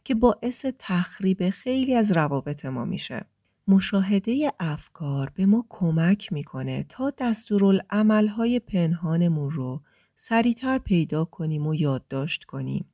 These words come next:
لطفاً به اپیزود دستورالعمل‌های پنهان مراجعه و تمرین کنید. گاهی هم کیفیت افکار ما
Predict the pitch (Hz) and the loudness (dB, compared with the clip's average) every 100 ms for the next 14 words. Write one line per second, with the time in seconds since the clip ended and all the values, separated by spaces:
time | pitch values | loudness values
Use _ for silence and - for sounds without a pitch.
0 | _ _ _ _ 214 262 - - 151 151 | _ _ _ _ 0 0 -2 -8 -6 -4
1 | 147 185 247 262 208 185 165 156 151 147 | -6 -4 -6 -4 -2 0 0 -2 -6 -8
2 | - 139 135 135 - 143 139 143 - 220 | -6 -6 -4 -6 -8 -8 -6 -6 -4 -6
3 | 240 165 147 151 139 139 139 131 123 - | -4 -6 -4 -4 -4 -4 -4 -6 -8 -6
4 | 135 185 240 240 - 156 139 151 156 139 | -2 0 0 -4 -6 -6 -2 -2 -2 -4
5 | 123 - - - _ _ _ _ _ _ | -8 -8 -10 -12 _ _ _ _ _ _
6 | - 294 294 262 208 185 170 - 160 147 | 0 0 0 2 4 6 2 0 -6 -6
7 | - 190 233 285 269 _ 220 214 214 208 | -6 -6 -4 -6 -8 _ -2 2 6 6
8 | 214 | 4